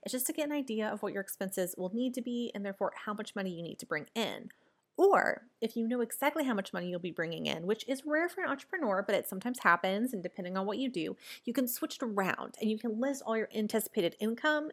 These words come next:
and then set your doable expenses. So set a timer for thirty minutes, get out a spreadsheet or a pencil and paper, and do some future forecasting. A few tips, start with your fixed expenses, things like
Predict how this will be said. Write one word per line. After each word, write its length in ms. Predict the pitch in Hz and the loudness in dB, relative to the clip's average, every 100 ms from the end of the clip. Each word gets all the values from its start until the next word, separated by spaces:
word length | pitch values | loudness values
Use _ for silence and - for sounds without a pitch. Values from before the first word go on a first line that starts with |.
| - | -4
and 200 | 202 196 | -2 2
then 240 | 208 208 | 4 4
set 320 | 214 233 220 | 4 6 6
your 100 | 208 | 4
doable 340 | 196 185 170 170 | 0 0 0 -2
expenses. 680 | - - 120 - - - - - - - | -2 -2 -2 -4 -8 -8 -12 -14 -20 -10
So 360 | - 220 208 - | 0 4 4 0
set 180 | - 233 | -2 -2
a 60 | |
timer 320 | 269 311 320 | -2 0 0
for 100 | 320 | 0
thirty 220 | 320 320 302 | -2 -2 -2
minutes, 440 | 254 233 233 - - | -2 -4 -8 -10 -6
get 120 | 190 | -2
out 200 | 196 202 | 0 0
a 40 | - | -4
spreadsheet 600 | - 262 262 - 262 247 | -8 -6 -6 -4 -4 -2
or 160 | 262 | -4
a 40 | - | -6
pencil 280 | 185 - - | -8 -10 -14
and 100 | - | -6
paper, 460 | 247 247 240 240 | -6 -2 -2 -2
and 140 | 226 220 | -2 -4
do 240 | 220 220 - | -2 -2 -4
some 220 | - 220 - | -6 -6 -6
future 340 | - 170 190 - | -8 -6 -6 -6
forecasting. 680 | - 190 185 - - - - - - - - | -2 0 2 0 -2 -8 -10 -16 -20 -20 -10
A 60 | |
few 180 | - 285 | 0 0
tips, 420 | 320 294 262 - | 2 0 -2 -8
start 200 | - 240 | -6 -2
with 140 | 247 262 | -2 -2
your 120 | 294 | -4
fixed 320 | 277 214 - | -4 -10 -8
expenses, 560 | 190 - - - - - | -10 -8 -12 -8 -8 -8
things 280 | - - - | -10 -10 -10
like 120 | - | -10